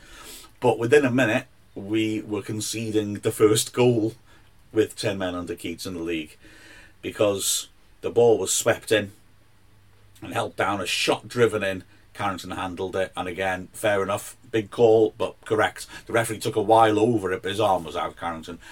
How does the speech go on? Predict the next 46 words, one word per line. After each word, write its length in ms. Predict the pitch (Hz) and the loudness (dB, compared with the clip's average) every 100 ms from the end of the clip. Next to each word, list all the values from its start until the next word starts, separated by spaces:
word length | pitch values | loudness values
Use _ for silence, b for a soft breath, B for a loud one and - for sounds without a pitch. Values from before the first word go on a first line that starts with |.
| B | B
and 80 | - | -14
it 40 | |
was 100 | 90 | -12
a 40 | 90 | -12
fierce 320 | - 113 90 | -8 -6 -6
shot 220 | - 95 | -6 -8
towards 380 | - 87 85 80 | -10 -6 -6 -6
goal 260 | - 87 - | -6 -6 -6
by 140 | 73 | -8
House, 260 | - 76 - | -8 -10 -10
so 280 | 80 78 - B B B B | -10 -10 -12 B B B B
the 60 | - | -8
ref 220 | 92 - | -6 -2
had 160 | 123 120 | -2 -2
to 60 | - | -4
give 140 | 82 | -12
the 80 | - | -12
pen. 300 | - 90 87 | -10 -10 -8
Tomlinson 640 | - 113 101 92 - 90 | -4 -4 -4 -8 -8 -8
stepped 340 | - 92 87 95 | -6 -6 -6 -8
up 140 | 87 | -8
and 80 | 80 | -10
got 80 | - | -8
his 120 | - | -2
second 360 | 120 107 85 | -2 -2 -6
goal 140 | 82 85 | -6 -6
of 60 | |
the 60 | 82 | -6
night, 220 | 85 87 | -8 -6
sending 340 | - 90 85 90 | -4 -6 -6 -8
Dibble 300 | 90 87 - B B | -6 -8 -12 B B
the 80 | - | -12
wrong 260 | 87 87 85 | -8 -6 -6
way. 300 | 87 85 - - | -6 -6 -10 -14
Tomlinson, 680 | - 95 90 82 - 92 - B _ | -10 -8 -8 -8 -8 -8 -12 B _
who 100 | 98 | -6
also 220 | 107 - | -4 -4
scored 220 | - 113 | 0 0
the 60 | 98 | 2
last 360 | 117 120 113 | 0 2 0
penalty 380 | 95 85 95 104 | -6 -12 -12 -12
that 100 | 98 | -12
was 120 | - 92 | -14 -10
given 200 | 87 76 | -10 -10
against 340 | - 82 - | -14 -14 -10
Wrexham 380 | 87 - - | -10 -8 -10